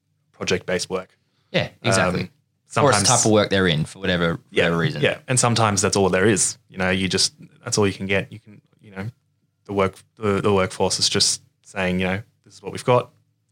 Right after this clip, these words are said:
Speaker 1: It's four or five months stints at a time." And, you know, pays the bills. So,
Speaker 2: Yeah.
Speaker 1: you know.
Speaker 2: Exactly. Um,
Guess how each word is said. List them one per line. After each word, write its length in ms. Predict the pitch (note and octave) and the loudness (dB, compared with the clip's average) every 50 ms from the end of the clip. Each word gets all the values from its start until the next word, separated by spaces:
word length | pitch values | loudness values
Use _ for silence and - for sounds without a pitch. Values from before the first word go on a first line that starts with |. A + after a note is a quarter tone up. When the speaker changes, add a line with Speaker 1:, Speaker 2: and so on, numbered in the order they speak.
| _ _ | _ _
Speaker 1:
It's 100 | _ - | _ -20
four 160 | - _ A2+ G#2+ | -16 _ -10 -6
or 40 | |
five 180 | - - G#2 G2 | -2 -2 -2 0
months 180 | G2+ G2 F#2+ F#2+ _ _ _ _ | 0 -2 -2 -4 _ _ _ _
stints 320 | - - - G#2+ G#2 - | -20 -14 -10 -6 -4 -2
at 60 | G2+ | -2
a 40 | G2 | -2
time." 340 | - - G#2+ G#2 G2+ G#2 A#2 _ _ - _ _ _ _ _ _ - | 0 0 0 2 0 0 -4 _ _ -20 _ _ _ _ _ _ -4
And, 380 | G#2 G#2 F#2+ F#2+ F#2 F#2 F2+ - _ | -2 -2 0 0 0 -2 -2 -6 _
you 80 | - G2 | -6 -4
know, 100 | F#2+ G2 G2 _ _ _ _ _ _ - | -4 -4 -6 _ _ _ _ _ _ -12
pays 120 | G#2 F#2+ | -10 -6
the 60 | G#2 | -2
bills. 300 | A2 A#2+ G#2 - - - _ | 0 0 0 0 -2 -6 _
So, 120 | - - | -8 -4
Speaker 2:
Yeah. 140 | - - - - _ _ _ _ _ _ _ _ _ _ _ _ | -4 -4 -4 -6 _ _ _ _ _ _ _ _ _ _ _ _
Speaker 1:
you 80 | - F#2+ | -8 -4
know. 100 | F#2 F#2+ | -2 -2
Speaker 2:
Exactly. 300 | G#2 A#2 - - - - _ _ _ _ _ _ _ _ _ _ _ _ _ - | -2 -4 -8 -16 -20 -20 _ _ _ _ _ _ _ _ _ _ _ _ _ -4
Um, 460 | G#2+ G#2 G2+ F#2+ F#2+ G2 F#2+ F#2 | -2 0 2 2 2 0 -2 -2